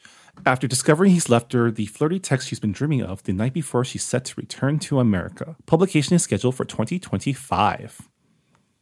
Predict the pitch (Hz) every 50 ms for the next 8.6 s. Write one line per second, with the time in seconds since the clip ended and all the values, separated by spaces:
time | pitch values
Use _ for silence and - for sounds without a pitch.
0 | _ _ _ _ _ _ _ _ _ - 131 127 131 185 160 127 147 175 196 202
1 | 175 143 131 120 131 131 131 151 156 147 - 123 117 113 113 110 - 110 104 101
2 | 101 - - - - - 143 131 123 113 104 104 104 107 95 - - _ _ -
3 | 127 127 139 139 131 143 127 - 123 107 107 104 110 117 107 - - - - -
4 | 120 117 120 127 127 127 131 139 135 147 151 156 160 175 170 - 131 107 104 101
5 | 104 101 98 - - - 127 117 - - 123 113 104 - 113 117 113 110 101 90
6 | 104 113 123 139 - - - 104 98 98 - - - - - 131 113 117 - -
7 | 123 107 120 107 - - 120 107 107 120 - - 107 92 104 104 104 - - 101
8 | 98 90 101 101 101 104 - - - 127 135 -